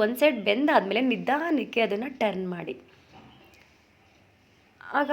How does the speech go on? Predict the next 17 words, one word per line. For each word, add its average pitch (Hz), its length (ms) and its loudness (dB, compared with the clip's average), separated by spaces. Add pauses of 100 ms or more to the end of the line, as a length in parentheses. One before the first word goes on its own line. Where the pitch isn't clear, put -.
ಅದು 226 200 -2
ಸ್ವಲ್ಪ 254 220 -2 (120)
ಬೆಂದ್ಕೊಂಡಾದ್ಮೇಲೆ 190 680 -6 (580)
ಒಂದು 240 260 -2
ಲಿಡ್ನ 220 320 -4 (140)
ಕ್ಲೋಸ್ 190 300 -4
ಮಾಡಿ 175 240 -8 (140)
ಮತ್ತೆ 262 360 -2
ಸ್ವಲ್ಪ 220 400 -4
ಲೈಟಾಗಿ 190 420 -4
ತಿರುಗಿಸ್ಕೊಳ್ಳಿ. 170 600 -10 (720)
ಲಾಸ್ಟಲ್ಲಿ 262 500 -4 (500)
ಕೊತ್ತಂಬರಿ 240 380 -2
ಸೊಪ್ಪನ್ನ 220 260 -10
ಸಣ್ಣದಾಗಿ 196 400 -8
ಹಚ್ಚಿಟ್ಕೊಂಡು 202 600 -12
ಅದನ್ನು 233 340 -8